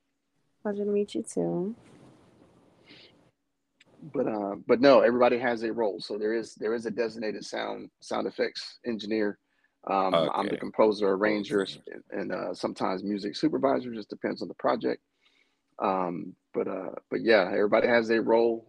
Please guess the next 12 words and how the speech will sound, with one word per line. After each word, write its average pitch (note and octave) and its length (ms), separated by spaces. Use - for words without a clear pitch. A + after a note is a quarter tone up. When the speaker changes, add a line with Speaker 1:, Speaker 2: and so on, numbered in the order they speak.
Speaker 2:
and G2 180
it's - 120
like G#2+ 200
a G#2+ 40
well-oiled G2+ 500
machine A#2 400
at - 80
this A2+ 160
point, - 340
since - 220
we've G2 140
been, F#2 140